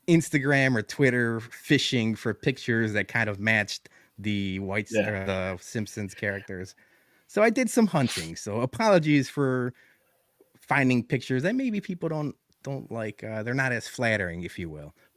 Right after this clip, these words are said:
Speaker 1: But
Speaker 2: <laughs> Oh, boy.
Speaker 1: all
Speaker 2: Yeah.
Speaker 1: of the Brooks Boyer pictures are like this. I think
Speaker 2: Yeah.
Speaker 1: every Brooks Boyer picture I looked for are in not nature. They're, they're in, like, four eight, four twenty P or whatever
Speaker 2: Yeah,
Speaker 1: the cheapest
Speaker 2: right.
Speaker 1: resolution is.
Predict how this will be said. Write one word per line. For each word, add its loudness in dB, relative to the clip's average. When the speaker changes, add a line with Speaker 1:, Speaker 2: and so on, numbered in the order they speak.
Speaker 1:
But 2
Speaker 2:
<laughs> -8
Oh, 2
boy. -6
Speaker 1:
all 10
Speaker 2:
Yeah. 6
Speaker 1:
of 0
the 0
Brooks 0
Boyer 2
pictures -4
are -4
like -6
this. -16
I 4
think 2
Speaker 2:
Yeah. 2
Speaker 1:
every 2
Brooks -2
Boyer 0
picture -4
I 4
looked -2
for -2
are 2
in 0
not 2
nature. 0
They're, 2
they're 2
in, 4
like, 0
four 4
eight, 0
four 0
twenty 2
P -4
or -8
whatever 6
Speaker 2:
Yeah, 4
Speaker 1:
the 6
cheapest 6
Speaker 2:
right. -2
Speaker 1:
resolution -2
is. -14